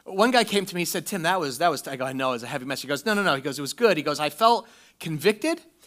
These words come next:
but I didn't feel condemned." Guys, that's the Spirit of Christ, right? Where you accept everybody, but we don't approve of everything. And the Holy Spirit then manifests this very sweet spirit of repentance,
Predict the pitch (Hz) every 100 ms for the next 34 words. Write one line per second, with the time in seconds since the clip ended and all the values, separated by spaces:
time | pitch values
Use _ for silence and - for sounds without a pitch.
0 | _ - 151 143 175 165 180 180 - 143
1 | 139 120 92 82 _ _ _ _ _ _
2 | _ 175 156 170 - 151 - 143 131 -
3 | 120 92 - _ _ _ _ _ _ _
4 | 131 170 190 _ 160 180 165 - 214 220
5 | 220 240 214 160 170 165 - 151 160 202
6 | 214 214 202 185 196 180 139 127 92 _
7 | - 156 185 202 - 220 180 165 160 196
8 | 262 233 196 175 - - - - _ _
9 | 165 147 143 330 370 339 - 208 - -
10 | 202 185 175 - - 233 233 139 104 -